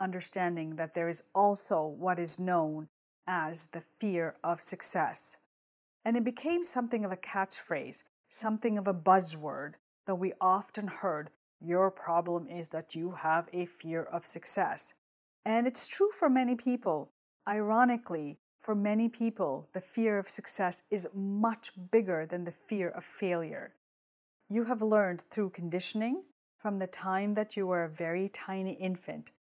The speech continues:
to cope with and deal with failure. Every one of us has failed many, many times. You can and you do cope with failure.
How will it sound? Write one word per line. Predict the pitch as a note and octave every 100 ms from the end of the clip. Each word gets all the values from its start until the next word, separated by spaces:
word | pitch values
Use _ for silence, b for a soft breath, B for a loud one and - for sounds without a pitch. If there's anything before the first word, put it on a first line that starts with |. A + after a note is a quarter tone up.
| _ _
to | -
cope | G#3+ - B3+ C4 -
with | D#3+ E3+ - - _
and | - F#3 E3+ D#3
deal | D3 G3+ G3+ F3+
with | - - _
failure. | F#3+ E3+ E3 D3+ D3+ - _ _ _ _ _
Every | G3 A#3+ B3+ C4
one | A#3+ A#3
of | F#3+
us | C#3 -
has | - E3+
failed | - F3+ D#3+ D#3 -
many, | F3+ E3+ F3+ F#3+
many | F#3 F#3 F#3
times. | - E3+ D3+ C#3 - - _ _ _ _ _ -
You | F#3
can | F#3+ - G#3+ G3 E3 D#3 -
and | G3+ G3 F#3+
you | F#3
do | E3+ F#3 A3+
cope | A3 - F3 -
with | D#3 D3+
failure. | - F#3 E3+ D#3+ D3+ E3